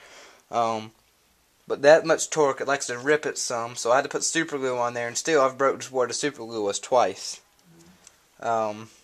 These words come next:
another negative is when you're crawling up a rock,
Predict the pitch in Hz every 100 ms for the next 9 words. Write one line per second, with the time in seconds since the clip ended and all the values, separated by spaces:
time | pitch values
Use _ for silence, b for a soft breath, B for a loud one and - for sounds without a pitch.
0 | b b _ _ _ _ _ - 131 143
1 | 170 170 185 185 180 175 156 156 147 -
2 | 151 147 135 170 170 175 160 135 123 120
3 | 143 151 -